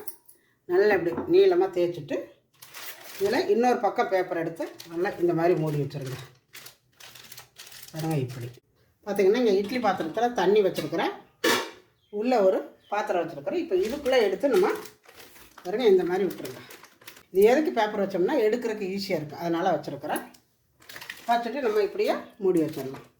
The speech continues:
இது மூடி வச்சிருங்க, இருக்கட்டும். அஞ்சு நிமிஷம் வெந்தாலே போதும். இப்போ நம்ம எடுத்துக்கலாம். ரெண்டு நிமிஷம் அப்படியே வச்சிருந்தேன். ரெண்டு நிமிஷம் கழிச்சு பாருங்க இந்த மாதிரி எடுத்து திருப்பி போட்டுக்கோங்க.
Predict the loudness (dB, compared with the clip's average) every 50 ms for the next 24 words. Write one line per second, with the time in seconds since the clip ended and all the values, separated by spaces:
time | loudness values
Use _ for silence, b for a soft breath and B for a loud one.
0 | _ _ _ _ -20 -20 -20 _ _ -12 -4 0 2 4 4 4 4 2 -2 -2
1 | -6 -6 -2 -2 0 0 0 0 -2 -4 -6 -4 -2 -2 -2 -2 -4 -12 _ _
2 | _ _ _ -20 _ _ -20 -20 -20 _ _ _ 2 4 6 6 6 6 4 4
3 | 4 4 0 0 -2 0 0 0 0 0 -4 -4 -6 -6 -4 -6 -6 -6 -6 -8
4 | -6 -8 -8 -10 -12 -12 -10 -6 -6 -6 -6 -6 -10 -16 -20 _ _ 0 0 0
5 | 0 0 -2 -2 -2 -2 0 0 0 0 -2 -6 -12 -12 -6 4 6 6 6 6
6 | 4 2 2 2 2 2 0 -2 -4 B B B B B -4 -2 -2 -2 -2 -4
7 | -2 -4 -2 -2 -2 -2 -4 -2 -2 0 0 2 2 0 0 2 0 2 4 4
8 | 4 6 4 4 4 2 -2 0 -2 -2 -2 -2 -6 -6 -2 -2 -2 -2 -4 -2
9 | -2 -2 -2 -2 -8 -10 -10 -10